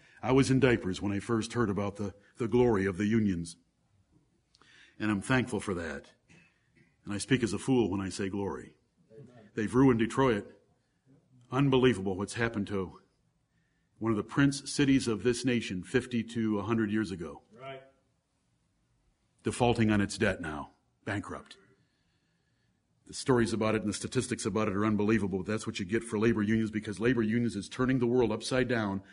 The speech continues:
Speaker 1: by making servants masters and by making masters servants. Those people have been so overpaid for the last seventy-five years, but when you overpay servants, guess what happens? Does it lead to prosperity?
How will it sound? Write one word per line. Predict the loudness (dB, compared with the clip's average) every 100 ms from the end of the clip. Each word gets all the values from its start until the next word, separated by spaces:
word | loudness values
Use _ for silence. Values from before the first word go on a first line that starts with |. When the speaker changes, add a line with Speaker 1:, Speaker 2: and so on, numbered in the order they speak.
| -14
Speaker 1:
by | -6
making | 0 0 0 -4
servants | 0 2 2 -2
masters | 0 0 0 -2 -4 -4
and | -4
by | -2
making | -2 -2 -4
masters | -4 -4 -8 -8
servants. | -4 -4 -6 -10 -16 -16 _ _ _ _ _ _ _ -20 _ _ _ _ _ _ _ _ _ _ _ _ _ _ _ -20 -20 -20 _ _ _ -4
Those | -2 -2
people | -2 0 2
have | 2
been | 0
so | 2 4 4
overpaid | 4 2 0 2 4 4 0 -12 -20 _
for | -4
the | 0
last | 0 0
seventy-five | 0 0 0 0 -2 0
years, | 2 2
but | 2
when | -2
you | 0
overpay | 2 2 2 2 0
servants, | 2 0 0 -2
guess | 0 -2 0
what | -2
happens? | -2 -2 -4
Does | -6
it | -4
lead | 0 0
to |
prosperity? | 0 -4 -4 0 2 2 -2